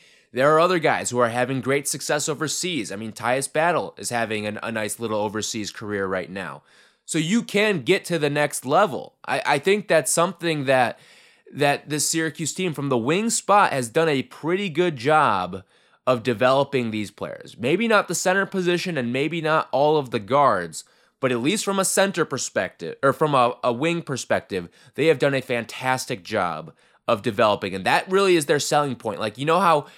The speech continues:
we're talking about on the defensive side of the ball for Syracuse football, how the defensive back room, that is the big selling point right now.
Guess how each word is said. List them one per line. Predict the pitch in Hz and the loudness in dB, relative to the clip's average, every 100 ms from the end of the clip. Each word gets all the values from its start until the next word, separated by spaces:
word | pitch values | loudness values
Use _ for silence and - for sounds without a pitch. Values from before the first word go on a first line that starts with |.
| _ - | _ -12
we're | 147 | -2
talking | 190 170 165 | 2 2 0
about | 151 147 147 | 2 2 2
on | 135 143 131 | 2 0 2
the | 117 | 0
defensive | 107 113 - 147 147 160 | 0 -6 -2 -2 -2 -6
side | - 151 | 0 0
of | 151 | 2
the | 139 | 0
ball | 143 139 | 2 2
for | 139 131 120 110 92 | 2 2 2 2 -2
Syracuse | - 143 135 120 - | -6 -4 -4 -6 -6
football, | 156 156 160 151 | -6 -2 0 2
how | 127 110 98 - - - | 2 0 -2 -12 -18 -6
the | 113 101 _ _ | -6 -8 _ _
defensive | 139 135 165 160 135 110 | -8 0 2 2 -2 -2
back | 147 127 147 - - - | 0 2 2 -2 -16 -10
room, | 151 175 185 190 180 - - | -4 -2 -4 -6 -14 -20 -4
that | 127 143 | 0 2
is | 160 | 0
the | 151 | -4
big | 151 147 | -4 -4
selling | - 147 156 | -2 -2 -2
point | 147 165 123 | -4 -6 -4
right | 143 | -2
now. | 165 180 | 0 0